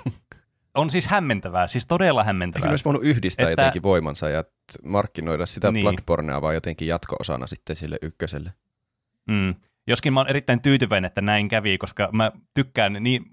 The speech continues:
Speaker 2: tässä nyt spoiler alert, että mä tykkään Dark Souls kakkosesta. Mun mielestä tää on aivan huikku-, huippupeli.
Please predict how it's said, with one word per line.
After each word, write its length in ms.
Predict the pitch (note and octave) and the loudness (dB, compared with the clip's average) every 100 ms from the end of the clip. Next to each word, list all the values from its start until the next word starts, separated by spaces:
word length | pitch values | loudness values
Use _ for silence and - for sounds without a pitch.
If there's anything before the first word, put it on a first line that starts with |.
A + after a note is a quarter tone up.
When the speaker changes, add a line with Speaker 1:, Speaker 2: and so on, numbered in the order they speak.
| _ _ - | _ _ -4
Speaker 2:
tässä 200 | G#2 - | -2 0
nyt 120 | B2+ - | -2 -2
spoiler 380 | - B2+ A2+ | 2 4 4
alert, 160 | G2+ G2 | 2 -2
että 120 | - | 0
mä 120 | A2+ A2+ | 0 0
tykkään 400 | B2+ - F2+ F2 | -2 -2 -2 0
Dark 180 | F2+ - | -2 -4
Souls 180 | F2 | -6
kakkosesta. 480 | - F2+ - F2 - | -4 -4 -4 -8 -2
Mun 100 | G#2+ | 2
mielestä 180 | G#2+ A#2 | 2 2
tää 80 | A2 | 0
on 40 | |
aivan 160 | G#2+ G#2+ | 2 0
huikku-, 360 | A#2+ G#2+ - - | 0 -4 -6 -6
huippupeli. 520 | C3+ B2+ G2+ E2 E2+ | -4 -2 -4 -6 -8